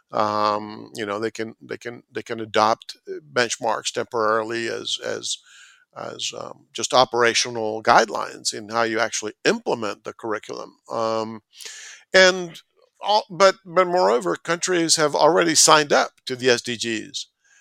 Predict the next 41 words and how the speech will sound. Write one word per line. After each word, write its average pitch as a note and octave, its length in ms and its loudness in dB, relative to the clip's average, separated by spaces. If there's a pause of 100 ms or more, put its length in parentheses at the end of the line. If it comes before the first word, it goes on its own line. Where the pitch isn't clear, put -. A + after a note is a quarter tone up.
(440)
And C3+ 180 2
the C3+ 100 8
S C#3+ 120 6
D C#3 120 -4
Gs C#3 300 0
are B2 80 0
clear E3 420 4
that A#2+ 260 4
kids C#3+ 220 0
should C#3 180 -2
be B2 80 0
able B2+ 220 -2
to C3+ 140 -6 (540)
learn B2+ 460 -2
to B2 200 -4 (240)
read B2 320 0
and A2 220 -4
do B2 160 -6
basic A#2+ 420 0
math D3+ 400 0
by A2+ 380 0 (680)
the B2 120 -2
end C3 140 -2
of A2+ 120 -6
grades A#2+ 340 4
two C3 160 -4
or B2 120 0
three. F3 400 0 (840)
But C#3+ 300 6
the D3+ 100 4
S D#3 120 4
D C#3+ 100 -6
Gs D3+ 260 -2
themselves, B2 800 4
which C#3 300 -4
the B2 80 -10
countries C3 600 -4
also C#3+ 420 2
signed G#2+ 380 -2
on G#2 240 -4
to, D3+ 200 -8